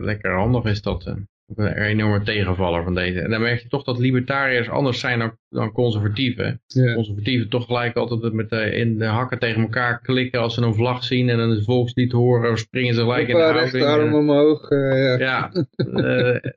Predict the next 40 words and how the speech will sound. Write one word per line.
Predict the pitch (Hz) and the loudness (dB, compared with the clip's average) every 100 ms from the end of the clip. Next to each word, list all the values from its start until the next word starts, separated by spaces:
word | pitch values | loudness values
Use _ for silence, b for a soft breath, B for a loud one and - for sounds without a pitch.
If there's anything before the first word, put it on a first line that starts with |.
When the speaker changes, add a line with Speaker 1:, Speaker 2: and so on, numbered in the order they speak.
| - | -10
Speaker 1:
het | 123 123 | -4 -2
is | 123 | 0
toch | 135 131 | 0 0
allemaal | 131 131 120 | 2 2 2
gelijk, | 127 127 127 | 0 0 -2
nee | 127 139 | -2 0
hup, | 123 139 139 104 | 2 2 0 0
iedereen | 139 135 127 127 | 0 0 0 0
die, | 123 123 127 | 2 2 2
eh, | 123 120 120 _ - | 2 0 -4 _ -2
die | 123 | 0
de | 117 | 2
wet | 135 131 | 0 0
niet | 127 123 | 0 0
volgt, | 139 123 104 | 0 2 0
die | 123 | 2
moet | 120 117 | 2 2
gelijk, | - 131 120 120 | -2 -2 -2 -2
eh, | 123 120 120 117 | 0 0 0 0
opgeknoopt | 123 - - 131 127 | -2 -6 -6 -2 0
worden. | 127 123 123 131 - _ | 2 2 2 0 -6 _
Want, | 131 123 | -4 -2
eh, | 127 120 123 | -2 0 0
ja, | 135 107 101 | 0 0 -2
dat, | 113 78 110 117 | -4 -6 -8 -4
dat, | 147 143 104 - - | -2 -2 -6 -16 -8
ik | 139 | -2
denk | 160 160 | 2 2
als | 127 131 | 0 0
je | 135 | 0
zo'n | 143 147 | 4 4
man | 147 131 | 2 0
plaat | 151 143 135 - _ | -2 -2 -4 -8 _
in | - 131 123 120 127 | -4 0 0 0 0
Hit-, | 139 147 - | 0 0 -2
Hitler-Duitsland | 127 127 135 135 127 139 143 147 143 139 | -2 2 2 0 0 -2 -2 -2 -2 -2
en | 127 127 | -2 0
er | 123 | 0
is, | 127 123 | 0 0
eh, | 123 123 | 0 0